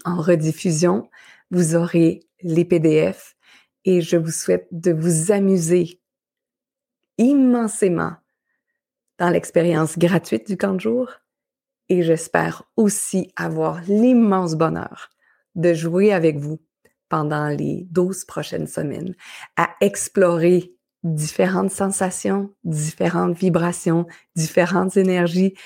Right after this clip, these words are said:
différentes croyances limitantes, différents sujets pour voir de quelle façon peut-on observer le monde avec les yeux de la conscience. Merci infiniment d'avoir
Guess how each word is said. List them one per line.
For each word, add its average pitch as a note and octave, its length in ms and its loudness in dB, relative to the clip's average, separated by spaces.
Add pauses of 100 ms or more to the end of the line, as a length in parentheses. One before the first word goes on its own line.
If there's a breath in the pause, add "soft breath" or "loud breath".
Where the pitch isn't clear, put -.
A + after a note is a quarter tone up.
(200 loud breath)
différentes F3+ 580 2
croyances F#3+ 580 2
limitantes, F#3+ 680 2
différents G3+ 760 -2
sujets F3 420 0
pour E3+ 220 -4
voir E3+ 240 0
de D#3+ 120 -4
quelle F#3+ 380 -4
façon - 500 -6 (540 loud breath)
peut-on F3+ 480 2
observer F#3+ 720 0
le E3 80 0
monde E3 400 -4 (480)
avec D3+ 320 0
les D#3 220 2
yeux D#3+ 80 4
de - 40 0
la - 100 -2
conscience. - 760 -12 (480)
Merci - 420 -6 (160)
infiniment F#3+ 800 2 (480)
d'avoir E3 560 -2